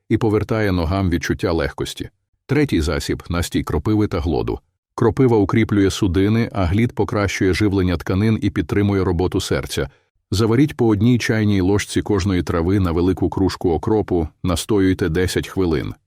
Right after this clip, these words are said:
Пити потрібно по третині склянки два-три рази на день,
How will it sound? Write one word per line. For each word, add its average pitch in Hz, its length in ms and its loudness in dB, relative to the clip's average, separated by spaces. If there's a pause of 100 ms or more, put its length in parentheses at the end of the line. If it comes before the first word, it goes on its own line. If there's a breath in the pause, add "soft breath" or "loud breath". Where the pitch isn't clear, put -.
(240)
Пити 131 280 2
потрібно 110 460 0
по 104 120 -2
третині 101 420 0
склянки 98 460 -2
два-три 95 500 0
рази 92 260 2
на 85 140 0
день, 101 320 0